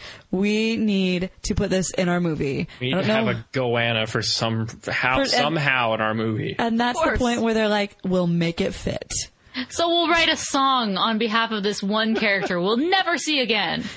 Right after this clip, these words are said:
Speaker 1: We'll have
Speaker 2: Oh,
Speaker 3: That
Speaker 2: it's a
Speaker 3: makes
Speaker 2: regu-,
Speaker 3: sense.
Speaker 2: it's a
Speaker 1: We'll
Speaker 2: regular Cinderella moment. I'll make it fit.
Speaker 1: <laughs> Exactly.
Speaker 2: <laughs> I, I think the music was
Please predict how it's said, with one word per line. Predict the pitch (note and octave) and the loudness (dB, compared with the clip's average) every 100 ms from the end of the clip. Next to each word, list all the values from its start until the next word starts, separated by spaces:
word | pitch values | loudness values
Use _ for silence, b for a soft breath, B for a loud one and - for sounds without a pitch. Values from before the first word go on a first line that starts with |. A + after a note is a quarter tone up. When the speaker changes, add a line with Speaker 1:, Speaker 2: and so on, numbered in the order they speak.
| - | -6
Speaker 1:
We'll | G#3+ | -2
have | A#3 A#3+ | 0 0
Speaker 2:
Oh, | |
Speaker 3:
That | C#3+ C#3 | 2 2
Speaker 2:
it's | - | 2
a | D3+ | 2
Speaker 3:
makes | D#3 | 2
Speaker 2:
regu-, | D#3 | 0
Speaker 3:
sense. | E3 - | 0 -2
Speaker 2:
it's | - | -2
a | |
Speaker 1:
We'll | E3 | 0
Speaker 2:
regular | D#3+ E3 D#3+ C3+ | 2 2 0 0
Cinderella | - D#3 C#3+ C3+ C#3 C3+ | 0 0 0 2 2 2
moment. | A#2 A2 A2 | 0 0 0
I'll | D#3+ D3+ B2 G#2 | 0 0 0 0
make | F#2+ G3 - C4 - | -2 -2 0 0 0
it | - | -2
fit. | - E3 C#3 - F#3+ | -2 0 0 -2 -2
Speaker 1:
<laughs> | |
Exactly. | B3 A#3 - F#3 F#3 F#4 A3 F#3 - | -2 -2 -2 -4 -4 -4 -4 -4 -6
Speaker 2:
<laughs> | - - G#3+ - A#3+ - E4+ F4 - - - - F#4+ G4 E4 B | -6 -6 -8 -10 -8 -6 -6 -8 -12 -12 -12 -12 -8 -8 -10 B
I, | C#3+ D#3+ D#3+ | -4 -2 0
I | - D#3 | 0 -2
think | - D#3+ C3 C3 - | 0 -2 -4 -8 -8
the | C3 | -2
music | C#3 E3+ F3 | 0 0 0
was | F3 C#3 | 0 -2